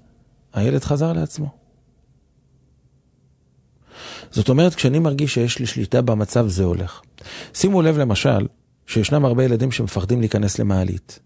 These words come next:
פחד מאוד מוסבר, בפרט ילד שכבר חווה פעם היתקעות במעלית. מה ההורים עושים? "נו, מה אתה, מה אתה פחדן? מה אתה מפחד? אז, וגם אם תיק-, ת-, ת-,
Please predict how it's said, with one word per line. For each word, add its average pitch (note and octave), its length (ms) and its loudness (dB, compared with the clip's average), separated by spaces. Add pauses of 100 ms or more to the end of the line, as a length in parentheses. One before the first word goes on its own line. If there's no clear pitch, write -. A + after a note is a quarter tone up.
(680)
פחד C3+ 280 2
מאוד D3 220 2
מוסבר, D3 420 2
בפרט C3+ 680 0
ילד C#3+ 220 2
שכבר A2 260 0
חווה G#2 360 0
פעם A#2+ 260 -2
היתקעות A2 520 0
במעלית. F2+ 640 -2 (600)
מה B2 100 2
ההורים B2+ 240 2
עושים? G#2 340 -4 (560)
"נו, B3+ 180 2
מה B3 140 2
אתה, B3 120 2
מה D#3 260 0
אתה E3+ 140 0
פחדן? C#3+ 480 2
מה C#3 80 2
אתה F3 120 0
מפחד? A3+ 460 2
אז, D3+ 180 4
וגם F#3 300 4
אם C#4 120 0
תיק-, C4+ 160 0
ת-, A3 300 -4
ת-, G3+ 80 -2